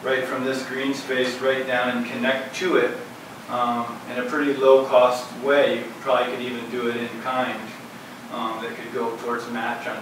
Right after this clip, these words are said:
future projects potentially. But, um, that would, again, be a great way to create a loop within your trail system that brings you right to this hub and, you know, lead to future spin-off economics.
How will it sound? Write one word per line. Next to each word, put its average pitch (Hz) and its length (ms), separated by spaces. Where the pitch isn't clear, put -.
future 120 280
projects 113 560
potentially. 113 600
But, - 100
um, - 320
that 135 260
would, 127 220
again, 127 440
be 131 120
a 120 120
great 135 440
way 127 360
to 120 340
create 135 340
a 120 60
loop 120 480
within 131 320
your 120 240
trail - 260
system 123 420
that 120 180
brings 135 320
you 123 60
right 120 220
to - 80
this 117 260
hub 98 300
and, 117 260
you 131 60
know, 117 120
lead 123 300
to 117 100
future 120 480
spin-off 123 500
economics. 113 540